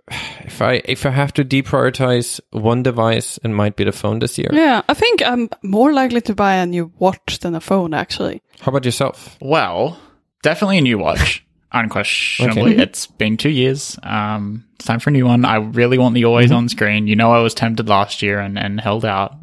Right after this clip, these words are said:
Speaker 3: Um, so definitely a watch, but I've just pulled up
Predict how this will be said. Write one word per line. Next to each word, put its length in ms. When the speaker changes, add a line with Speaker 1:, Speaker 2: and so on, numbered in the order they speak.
Speaker 3:
Um, 480
so 140
definitely 360
a 40
watch, 440
but 800
I've 140
just 240
pulled 240
up 260